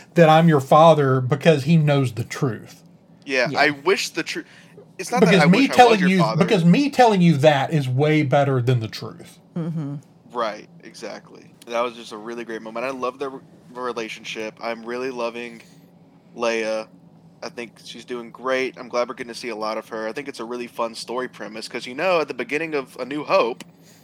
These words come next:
Speaker 2: Leia, like, knows Obi-Wan.
Speaker 1: Mm-hmm.
Speaker 2: Um, like, she says, like, she sends him the message, you know? So this is kind of a nice setup to that of, like,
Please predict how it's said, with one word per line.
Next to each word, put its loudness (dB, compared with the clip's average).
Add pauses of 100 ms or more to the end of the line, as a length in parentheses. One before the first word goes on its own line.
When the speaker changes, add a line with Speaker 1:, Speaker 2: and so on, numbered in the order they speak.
(540)
Speaker 2:
Leia, 2
like, -8
knows -2
Obi-Wan. -6 (720)
Speaker 1:
Mm-hmm. -4
Speaker 2:
Um, -4
like, -10
she -12
says, -4
like, -4
she -8
sends -6
him -8
the -6
message, -10
you -10
know? -8
So -16
this -12
is -8
kind -6
of -8 (420)
a 2
nice 2
setup 0
to -8
that -2
of, -8
like, -4